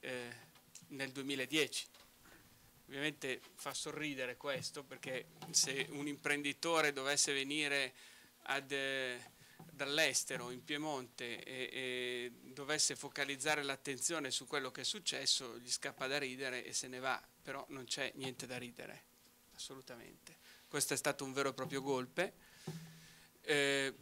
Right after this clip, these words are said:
sia perché è intervenuto dopo quattro anni e quindi non aveva alcun senso, eh, dal punto di vista proprio del buon senso, sia perché è avvenuto in violazione di tutte le norme di legge,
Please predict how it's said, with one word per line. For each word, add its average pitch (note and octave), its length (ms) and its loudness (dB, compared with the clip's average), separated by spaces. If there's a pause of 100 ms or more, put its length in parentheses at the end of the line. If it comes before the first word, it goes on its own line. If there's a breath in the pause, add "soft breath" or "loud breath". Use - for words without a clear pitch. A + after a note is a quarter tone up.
sia A#3+ 320 10
perché E3 300 4
è D#3+ 40 12
intervenuto C#3+ 680 4
dopo C3+ 280 0
quattro C#3 400 2
anni B2+ 400 4
e A#2 40 -6
quindi C3 320 -4
non A#2+ 380 -8
aveva C3 340 2
alcun C3 340 -4
senso, B2+ 800 4
eh, A#2 640 -12 (240)
dal C3 160 -10
punto D3 280 -4
di C3+ 80 -6
vista C#3+ 260 0
proprio C#3 260 -2
del C3+ 120 0
buon D3+ 280 -2
senso, C#3 680 2
sia - 280 4
perché E3 520 2
è C#3+ 220 -4
avvenuto D#3 420 -2
in C#3 100 -2
violazione E3 560 2
di D3 100 0
tutte D3 240 -4
le C#3+ 80 4
norme C3+ 300 2
di C3 120 0
legge, B2+ 480 -2